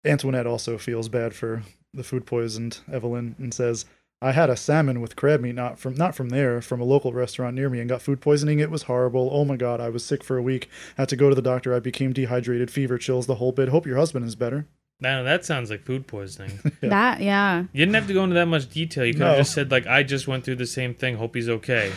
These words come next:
Speaker 2: But
Speaker 1: Instead
Speaker 2: she had
Speaker 1: of,
Speaker 2: to give
Speaker 1: "I was
Speaker 2: us
Speaker 1: shitting
Speaker 2: <laughs>
Speaker 1: everywhere."
Speaker 2: I was shitting everywhere. I had no liquid left in my
Speaker 3: <laughs>
Speaker 2: body. I was
Speaker 3: Shit
Speaker 2: a,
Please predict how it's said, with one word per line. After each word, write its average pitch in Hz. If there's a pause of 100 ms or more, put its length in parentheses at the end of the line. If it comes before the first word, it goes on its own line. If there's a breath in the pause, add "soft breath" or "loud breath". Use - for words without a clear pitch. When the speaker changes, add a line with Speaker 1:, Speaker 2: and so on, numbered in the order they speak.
(140)
Speaker 2:
But 120
Speaker 1:
Instead 147
Speaker 2:
she -
had 160
Speaker 1:
of, -
Speaker 2:
to 147
give 135
Speaker 1:
"I -
was 135
Speaker 2:
us 120
Speaker 1:
shitting 190
Speaker 2:
<laughs> 208
Speaker 1:
everywhere." 151
Speaker 2:
I 135
was 135
shitting 156
everywhere. 147
I 117
had 120
no 120
liquid 123
left 113
in 269
my 107
Speaker 3:
<laughs> 104
Speaker 2:
body. 107
I 110
was 123
Speaker 3:
Shit -
Speaker 2:
a, 302